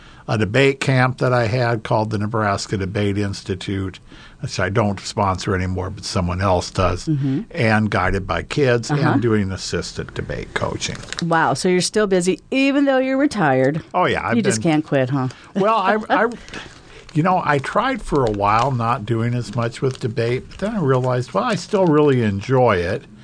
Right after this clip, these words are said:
Speaker 1: and I can be helpful to people. I can still help a lot of kids, so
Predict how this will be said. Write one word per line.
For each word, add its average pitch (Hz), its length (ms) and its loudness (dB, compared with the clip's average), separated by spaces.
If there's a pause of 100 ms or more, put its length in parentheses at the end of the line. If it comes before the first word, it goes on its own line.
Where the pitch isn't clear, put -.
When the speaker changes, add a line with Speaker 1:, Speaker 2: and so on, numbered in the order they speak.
(640)
Speaker 1:
and 143 500 4 (640)
I 143 160 0
can 156 220 0
be 175 100 4
helpful 185 460 0
to 92 80 -4
people. - 540 -8
I 110 120 -6
can 113 220 -4
still 120 280 -2
help 104 280 -2
a 107 40 -4
lot 95 220 -2
of - 140 -14
kids, 107 440 0
so 113 480 0